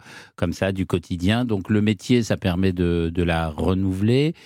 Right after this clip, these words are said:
euh, mais aussi, euh, la spiritualité peut parfois lui faire une sorte de bain de jouvence, l'amour aussi, ou le dévouement aux autres.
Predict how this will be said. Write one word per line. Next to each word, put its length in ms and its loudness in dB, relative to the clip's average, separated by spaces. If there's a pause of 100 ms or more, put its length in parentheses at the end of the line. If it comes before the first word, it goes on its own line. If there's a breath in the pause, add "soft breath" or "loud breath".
(440 loud breath)
euh, 240 2
mais 140 2
aussi, 460 2
euh, 80 2
la 120 2
spiritualité 960 0
peut 160 0
parfois 380 -2
lui 100 0
faire 220 0
une 180 2
sorte 240 -2
de 80 -2
bain 220 0
de 40 -4
jouvence, 580 -2 (280 loud breath)
l'amour 680 2
aussi, 560 2
ou 80 2
le 120 2
dévouement 540 0
aux 160 -2
autres. 320 -4